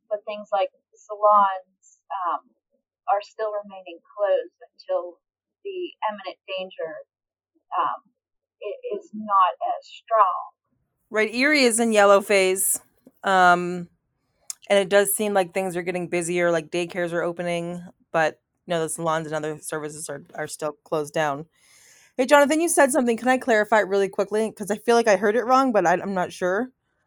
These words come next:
Speaker 2: So you said the last time we were printing money at this scale was, was when?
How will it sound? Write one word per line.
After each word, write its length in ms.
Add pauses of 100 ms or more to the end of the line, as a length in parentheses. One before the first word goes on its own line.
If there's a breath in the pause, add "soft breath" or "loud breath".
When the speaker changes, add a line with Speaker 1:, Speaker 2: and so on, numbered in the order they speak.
(280)
Speaker 2:
So 140
you 160
said 240
the 80
last 300
time 280
we 180
were 140
printing 380
money 240
at 140
this 180
scale 480
was, 500
was 280
when? 420